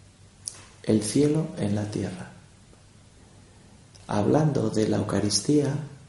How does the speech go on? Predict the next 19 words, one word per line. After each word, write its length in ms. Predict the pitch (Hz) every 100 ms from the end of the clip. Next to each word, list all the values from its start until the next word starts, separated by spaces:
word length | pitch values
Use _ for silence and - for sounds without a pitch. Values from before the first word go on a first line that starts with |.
| - - - - - - - - - - - - - - - - -
hablando 560 | 104 117 139 139 110
de 120 | 101 101
la 140 | 104
oración, 800 | 117 117 - 143 143 131 - - - - - - - - - - -
hablando 560 | - 104 120 139 120 107
del 180 | 104 101
servicio, 600 | 104 104 135 - 127 - - - - - - - - - - - - - - - - -
hablando 540 | 113 113 143 139 117
del 220 | 107 104
trabajo 520 | - 110 120 135 -
ofrecido 600 | 104 - 107 104 123 123
a 40 | 131
Dios, 640 | 131 139 156 - - - - - - -
el 160 | - 101
trabajo 480 | - 101 117 - 123
gustoso 640 | 123 - 143 139 - 117
hecho 320 | 117 123 107
con 220 | - 107 104
amor, 300 | 117 156